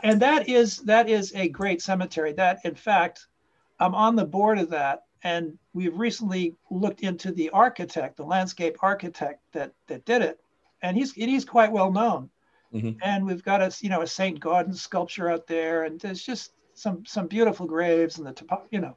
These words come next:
Speaker 1: so that's a, that's a real asset, you know. Um, yeah, and the church, my God, those stained glass windows in the church, you know,
Speaker 2: Oh, yeah.
Speaker 1: they're incredible.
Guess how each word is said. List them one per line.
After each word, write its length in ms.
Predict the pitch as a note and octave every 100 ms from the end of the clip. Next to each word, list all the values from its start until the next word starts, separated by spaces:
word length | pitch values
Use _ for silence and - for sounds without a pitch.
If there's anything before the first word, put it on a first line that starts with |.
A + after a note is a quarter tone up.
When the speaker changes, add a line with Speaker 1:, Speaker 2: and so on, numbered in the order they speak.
| _
Speaker 1:
so 160 | - E3
that's 340 | - B3 G#3+
a, 80 | F3
that's 320 | A#3 A#3+ -
a 40 |
real 220 | E3+ D#3+ C3+
asset, 460 | C3 C#3 C#3 B2+ _ _
you 100 | D3
know. 160 | B2+ C3 _ _ _ - - - E3
Um, 380 | D3+ C#3+ C#3+ C#3+ _ _ D4+
yeah, 240 | D#3+ C#3+ _ -
and 120 | G#3
the 60 | F3
church, 520 | - C4 D4 - -
my 160 | F#3+ F3+
God, 380 | D#3+ A3 A3 D#3+
those 200 | D#3 D3+
stained 360 | - G3 G#3+
glass 300 | G3+ F3 E3
windows 380 | E3+ A3 D#3+ D3
in 80 | C3
the 100 | B2+
church, 540 | - A3+ G3 - - _ -
you 60 | -
know, 100 | -
Speaker 2:
Oh, 40 |
yeah. 220 | A2 G2+ - - _ -
Speaker 1:
they're 160 | A3
incredible. 720 | E3 - B3 A3+ B3 D3+ -